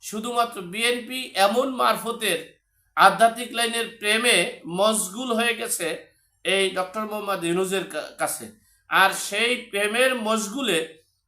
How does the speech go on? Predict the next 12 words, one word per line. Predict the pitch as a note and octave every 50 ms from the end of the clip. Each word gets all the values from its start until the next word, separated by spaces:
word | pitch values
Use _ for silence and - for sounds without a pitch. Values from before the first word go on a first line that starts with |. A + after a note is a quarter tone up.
| -
ডক্টর | D#3+ F#3+ G3 F#3+ - A3+ A#3 A#3
মোহাম্মদ | A3 A3+ A3 A3+ A3 G#3+ G3+ F#3+ F3
ইউনূস | E3+ E3+ F3+ G#3 A3+ B3+ C#4+ C#4+ - - - - _ _ _ _ _
এই | F3 G3+ G#3+ G#3+ G3+ E3+
দেশটাকে | D#3+ G3 G3+ G3+ - - - C4+ C4+ C4 B3 G#3+ F3 F#3
পশ্চিমা | G3+ F#3+ - - B3 B3 B3 B3 A#3
রাষ্ট্রের | G#3 F3+ - - - - G3 F3+ D#3+
হাতে | E3 F3 E3+ F#3 F#3
তুলে | F3 - F#3+ F#3+ F#3+ F#3
দিতে | E3+ E3 D#3+ E3 E3+ D3
চা-, | D#3+ E3 D#3 -
পারছে | - D#3 D3 D3 - - - C#3 B2